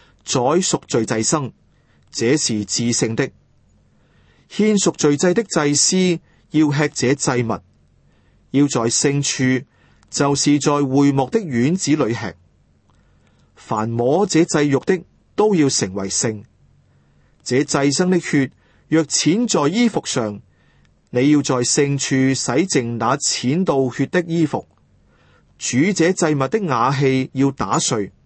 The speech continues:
若祭物是在銅器裏煮，要把這銅器擦淨，用水沖洗。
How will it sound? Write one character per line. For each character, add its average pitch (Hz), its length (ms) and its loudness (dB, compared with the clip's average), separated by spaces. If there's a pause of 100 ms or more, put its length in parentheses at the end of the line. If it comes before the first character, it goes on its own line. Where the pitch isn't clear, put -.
(840)
若 147 140 2
祭 165 320 0
物 143 220 -2 (220)
是 - 220 -2
在 160 140 0
銅 117 440 -4
器 175 120 4
裏 151 180 2
煮， 156 460 -2 (600)
要 139 160 2
把 131 220 -2
這 143 220 -2
銅 117 360 -4
器 139 200 2
擦 139 320 -4
淨， 107 360 -4 (420)
用 131 220 0
水 127 400 0
沖 190 260 -2
洗。 113 360 -6